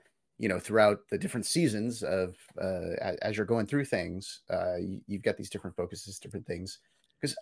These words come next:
I, I think, especially post-pandemic, work-life balance doesn't, like, how do you do that? Right? Like, you've, you've got all your notifications coming in, you know, on your phone and all of the, you know, e-,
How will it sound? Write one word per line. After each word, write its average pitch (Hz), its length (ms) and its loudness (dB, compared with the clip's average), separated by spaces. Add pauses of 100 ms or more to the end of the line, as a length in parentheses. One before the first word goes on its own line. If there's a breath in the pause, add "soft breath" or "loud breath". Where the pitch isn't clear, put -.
I, - 260 -6
I 165 40 0
think, - 260 0 (1120 loud breath)
especially 214 560 6
post-pandemic, 107 880 0 (340)
work-life 202 480 8
balance 123 540 0 (720)
doesn't, 151 380 6
like, 131 280 4
how - 220 0
do 214 60 6
you 208 80 4
do 175 180 0
that? - 220 2 (180)
Right? 117 320 2
Like, 135 240 4
you've, 143 180 4
you've 151 220 0
got 147 280 12 (640 soft breath)
all 170 180 8
your 160 100 8
notifications 135 640 4
coming 123 300 -2
in, 113 420 0
you 123 100 -4
know, 101 260 0
on 123 180 2
your 117 100 2
phone 113 400 0
and 101 80 2
all 127 160 4
of 123 120 2
the, - 60 -2
you 120 100 2
know, - 80 -4 (200)
e-, 85 80 2